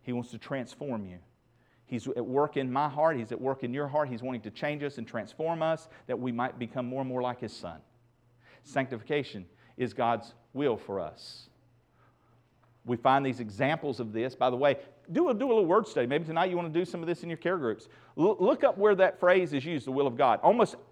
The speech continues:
almost off, always, not always, but most of the time when you see the will of God, that phrase, "the will of God," or something in reference to the will of God,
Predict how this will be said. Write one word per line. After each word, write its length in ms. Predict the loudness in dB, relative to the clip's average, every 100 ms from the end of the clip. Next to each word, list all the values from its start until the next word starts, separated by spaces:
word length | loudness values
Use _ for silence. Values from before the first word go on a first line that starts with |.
| 6
almost 320 | 8 8 4 -4 0 10
off, 240 | 12 12 6 4
always, 520 | 6 8 8 4 2
not 160 | 2 6
always, 300 | 6 4 0
but 300 | -2 -2 -6
most 440 | 8 10 10 8 -2
of 120 | 0
the 80 | 0
time 300 | 4 4 4
when 100 | -2
you 80 | -2
see 220 | 4 4
the 220 | 4 4
will 240 | 6 8 6
of 80 | 8
God, 220 | 6 6
that 180 | 4 4
phrase, 320 | 4 4 2
"the 80 | 0
will 160 | 2
of 80 | 4
God," 220 | 4 4
or 60 | 4
something 300 | -2 -4 -4
in 100 | -2
reference 320 | -2 -2 -4
to 100 | -2
the 80 | 0
will 240 | 4 6 6
of 120 | 8
God, 420 | 8 8 8 2